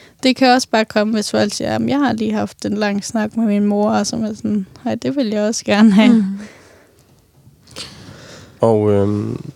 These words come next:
Speaker 3: når du selv får børn på et tidspunkt, hvordan, øh, vil du så fortælle om din mor?
Speaker 1: Altså, mens de er små, så tror jeg nok, at jeg vil skåne lidt af, hvad der egentlig er sket. Jeg tror egentlig bare, jeg vil sige, at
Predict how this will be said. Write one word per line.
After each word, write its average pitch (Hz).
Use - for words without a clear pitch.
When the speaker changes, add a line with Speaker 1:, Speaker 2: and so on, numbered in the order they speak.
Speaker 3:
når 110
du 107
selv 117
får 110
børn 107
på 101
et 101
tidspunkt, -
hvordan, 104
øh, 104
vil 107
du 107
så 107
fortælle 113
om 104
din 113
mor? 120
Speaker 1:
Altså, 202
mens 240
de 220
er 202
små, 208
så 226
tror 226
jeg -
nok, 196
at -
jeg 214
vil 202
skåne 208
lidt 208
af, -
hvad 220
der 208
egentlig 202
er 98
sket. -
Jeg -
tror -
egentlig 208
bare, -
jeg 190
vil 196
sige, 101
at -